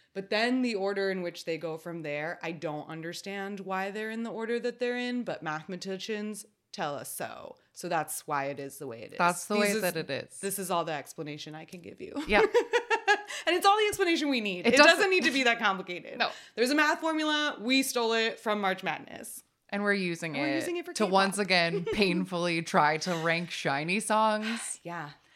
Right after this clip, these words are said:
Speaker 2: I wanted to do it about SHINee again. We, like, talked about, like, "Oh, could we do a different group or do something else?" But, like, I really wanted to do a SHINee episode because I feel like being Shaw Walls is such a big, it is the heart of our podcast.
Speaker 1: That is true.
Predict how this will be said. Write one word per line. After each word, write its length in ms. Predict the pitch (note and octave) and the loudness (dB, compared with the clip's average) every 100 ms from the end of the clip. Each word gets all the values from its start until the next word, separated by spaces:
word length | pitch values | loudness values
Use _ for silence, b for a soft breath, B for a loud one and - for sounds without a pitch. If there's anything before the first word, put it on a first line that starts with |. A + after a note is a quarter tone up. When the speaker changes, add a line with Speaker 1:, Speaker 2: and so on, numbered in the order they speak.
| B B B B | B B B B
Speaker 2:
I 180 | G3+ G#3+ | 4 6
wanted 340 | A3+ A#3+ C4+ | 6 4 4
to 80 | D4+ | 0
do 220 | B3+ C4+ | -2 2
it 80 | C4 | 4
about 240 | B3 A3+ G3+ | 6 6 4
SHINee 380 | G3+ G3 G3 F#3+ | 0 2 0 2
again. 260 | F3 E3 | 2 2
We, 140 | E3+ E3+ | 2 0
like, 200 | F3 - | -2 2
talked 340 | E3 D#3 - | 2 2 2
about, 140 | E3 | 2
like, 140 | D#3+ D#3 | 2 2
"Oh, 160 | F#3 | -2
could 120 | F3+ G3+ | -2 -4
we 80 | |
do 160 | F#3 F#3+ | -2 -2
a 40 | F3+ | 0
different 360 | F#3 F#3+ E3+ | -2 -4 -6
group 260 | D#3 D#3+ D#3+ | -6 -6 -6
or 100 | D#3+ | -6
do 180 | D#3 D#3 | -6 -6
something 340 | D#3 D3+ D#3 | -6 -6 -6
else?" 260 | C3 C#3+ - | -6 -8 -6
But, 120 | E3+ | -2
like, 240 | D#3+ D#3 - | -2 -2 2
I 120 | G3+ | 4
really 240 | A#3+ A#3+ | 4 2
wanted 300 | A#3 G#3+ G3+ G3 | 4 2 2 -4
to 60 | |
do 180 | F3 F3+ | -4 -2
a 60 | F3 | -2
SHINee 420 | F3 D#3+ E3 E3 | -2 -4 -4 -6
episode 420 | D#3+ E3+ D#3+ D#3 | -8 -8 -6 -6
because 260 | D#3 D#3 D3+ | -4 -4 -4
I 100 | D3+ | -4
feel 240 | D#3 D3 | -4 -4
like 380 | C#3+ C#3+ C#3 C3+ | -2 -4 -6 -8
being 260 | D#3 D3+ D3+ | -6 -6 -6
Shaw 280 | - D3+ D3 | -6 -4 -2
Walls 280 | D3 D3 | -2 -4
is 240 | - D3+ D3 | -6 -8 -6
such 240 | D3+ C#3+ | -6 -6
a 60 | C#3+ | -8
big, 260 | C#3+ C#3 - | -8 -10 -6
it 100 | F3+ | -4
is 160 | G3 F3 | -4 -4
the 60 | |
heart 340 | - D3 D#3 - | -2 0 0 -2
of 140 | E3 | -2
our 120 | F#3 | -2
podcast. 640 | F#3 F#3+ F#3+ G#3 G#3 G#3+ F#3+ | 0 -2 0 0 0 0 -2
Speaker 1:
That 20 | |
is 220 | B3+ - | -2 -4
true. 240 | - F3+ | -8 -10